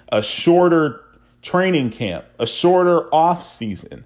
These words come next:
injuries can happen with covid protocol and all that stuff. People can be out, people can be suspended, people can be, uh, on covid protocol, and so they're not playing and all that stuff. You have a chance with this roster, if you completely buy in and perform at the level that James Harden is capable of, you have a chance to bring it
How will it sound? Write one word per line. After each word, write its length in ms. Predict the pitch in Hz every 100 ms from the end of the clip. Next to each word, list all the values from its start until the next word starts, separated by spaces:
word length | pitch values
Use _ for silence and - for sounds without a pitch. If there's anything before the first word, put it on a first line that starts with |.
| _ _ _
injuries 600 | 170 202 180 175 165 156
can 220 | - 165
happen 500 | 151 165 165 110 90
with 220 | 92 101 -
covid 500 | - 175 165 165 -
protocol 600 | 170 160 165 170 160 151
and 80 | 143
all 140 | 151
that 160 | 151 147
stuff. 340 | - 147 143 - - -
People 220 | 202 190
can 160 | - 175
be 160 | 151
out, 200 | 143 135
people 180 | 165 160
can 180 | 147 143
be 120 | 135
suspended, 560 | 123 120 - 143 131 120
people 200 | 165 147
can 200 | - 123
be, 320 | 117 107 - _ _ _ -
uh, 360 | 104 90 78 -
on 220 | - 113 110
covid 340 | 160 147 131
protocol, 540 | 151 139 131 143 131 127
and 80 |
so 120 | 127 131
they're 100 | 127
not 220 | 120 120
playing 360 | 135 127 123
and 80 | 123
all 140 | 156 190
that 160 | 123
stuff. 240 | - 120 113
You 220 | 196 240
have 240 | 220 190
a 100 | 165
chance 720 | 139 - 151 196 160 117 - - _
with 300 | 139 135 -
this 240 | 131 220 214
roster, 580 | 139 151 196 - 143 127
if 100 | 147
you 80 |
completely 480 | 147 135 - 214 214
buy 240 | 156 147 147
in 260 | 147 147
and 100 | 123
perform 440 | 120 110 160 180 165
at 80 |
the 80 | 131
level 320 | 127 147 147
that 140 | 117 110
James 360 | 135 147 147
Harden 240 | 143 135 120
is 100 | 107
capable 460 | - 117 104 107
of, 120 | 98 110
you 100 | 117
have 80 |
a 40 | 110
chance 300 | 127 117 107
to 80 | 104
bring 200 | 107 95
it 180 | 90